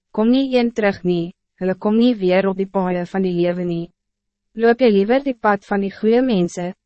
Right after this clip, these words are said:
bly op die paaie van die regverdiges, want die oprechtes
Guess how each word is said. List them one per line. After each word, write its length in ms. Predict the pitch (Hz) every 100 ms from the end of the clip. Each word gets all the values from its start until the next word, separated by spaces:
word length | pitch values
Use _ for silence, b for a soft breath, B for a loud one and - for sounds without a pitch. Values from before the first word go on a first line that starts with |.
| _ _ 208
bly 140 | 240 254
op 80 | 226
die 140 | 233
paaie 400 | 208 185 202 226
van 160 | 240 233
die 140 | 226
regverdiges, 880 | 196 190 196 - 185 180 - 196 196 - _ _
want 180 | 185 190
die 80 | 202
oprechtes 600 | 226 226 240 240 - 233